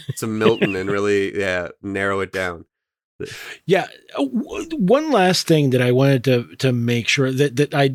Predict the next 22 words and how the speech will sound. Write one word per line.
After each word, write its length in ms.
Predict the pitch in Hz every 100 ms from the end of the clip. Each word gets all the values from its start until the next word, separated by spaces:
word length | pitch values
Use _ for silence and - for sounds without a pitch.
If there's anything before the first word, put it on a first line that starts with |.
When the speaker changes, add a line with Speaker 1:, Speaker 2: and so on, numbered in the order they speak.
| 131
Speaker 2:
mentioned 440 | 147 190 180 170
earlier, 380 | 143 143 135 127
but, 260 | 104 117 -
but 100 | 120
I 100 | 117
forgot 380 | - 131 123 -
to, 240 | 123 101
to 220 | 95 - -
ask 360 | - 104 -
at 100 | 110
the 80 | -
time 400 | - 110 113 98 - - - -
is, 360 | 185 165 147 -
uh, 220 | - 135 127
or, 120 | 151
or 180 | - 147
mention 420 | 131 147 151 - 131
at 140 | 113
the 60 | -
time 260 | 113 110
is 300 | 104 120 107
that 260 | 127 120